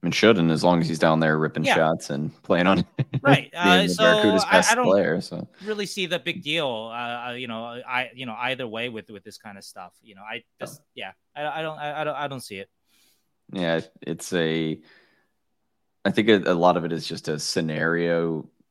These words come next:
Speaker 1: that is, is not realistic, and, and, uh, and if it does happen and it's very clear, then I'm sure Shang will ask all the questions about it.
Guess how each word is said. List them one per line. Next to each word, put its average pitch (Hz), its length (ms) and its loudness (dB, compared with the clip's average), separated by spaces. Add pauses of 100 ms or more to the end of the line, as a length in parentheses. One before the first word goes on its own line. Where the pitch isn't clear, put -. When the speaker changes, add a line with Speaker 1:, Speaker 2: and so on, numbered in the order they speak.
(120)
Speaker 1:
that 73 200 2
is, 71 200 -4
is - 180 -8
not 78 280 -2
realistic, 76 580 -4
and, 71 280 -6
and, 76 480 -8
uh, 82 280 4
and 92 200 6
if 104 80 4
it 113 100 6
does 120 480 6
happen 110 400 2
and 107 100 0
it's - 120 -6
very 90 280 2
clear, 90 340 -2
then 92 120 -2
I'm 73 100 -4
sure - 180 -4
Shang 82 300 -4
will 80 120 -2
ask 78 220 -4
all 82 160 0
the - 80 -4
questions - 460 -4
about - 240 -14
it. - 100 -16